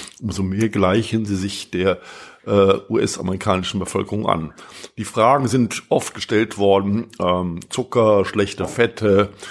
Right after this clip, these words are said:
Junkfood, was Sie da so etwa beschrieben haben.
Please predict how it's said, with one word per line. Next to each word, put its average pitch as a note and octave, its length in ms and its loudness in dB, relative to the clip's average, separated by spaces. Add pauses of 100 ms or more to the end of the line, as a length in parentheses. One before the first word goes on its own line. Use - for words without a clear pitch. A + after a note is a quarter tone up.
(260)
Junkfood, A2+ 600 -2
was G2+ 160 2
Sie G2+ 80 -6
da G#2 100 0
so G2+ 100 -2
etwa G#2+ 260 0
beschrieben G#2 440 0
haben. F#2 360 2